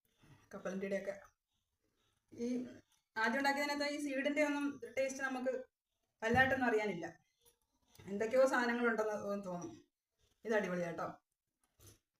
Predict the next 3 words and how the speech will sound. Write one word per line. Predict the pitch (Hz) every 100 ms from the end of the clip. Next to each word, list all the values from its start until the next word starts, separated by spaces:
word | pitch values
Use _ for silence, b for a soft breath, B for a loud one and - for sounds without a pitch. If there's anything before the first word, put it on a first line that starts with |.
| _ _ _ _ _ _ _ _ _ - _ _ _ - _
എല്ലാവരും | 220 226 220
ഉണ്ടാക്കി | 208 196
നോക്കണേ, | 202 185 196